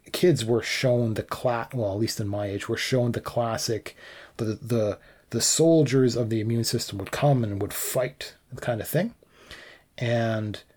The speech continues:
and so there are mechanisms, and the baby doesn't have,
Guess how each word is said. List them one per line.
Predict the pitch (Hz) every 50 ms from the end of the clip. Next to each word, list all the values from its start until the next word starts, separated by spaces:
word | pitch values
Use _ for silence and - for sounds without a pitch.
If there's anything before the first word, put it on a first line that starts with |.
| _ _ -
and | 123 127 127 - - -
so | - - 143
there | 120 117 135 147
are | 160
mechanisms, | 175 208 233 233 - 110 95 82 - - - - - - - - - -
and | 131 127
the | 135 110
baby | - - - 131 123 139 139 127 120 113 110 113 107 104 101
doesn't | 117 101 110 107 117 127 - _ _ -
have, | - - - - 135 135 131 123 117 110 107 104 101 98 - - - -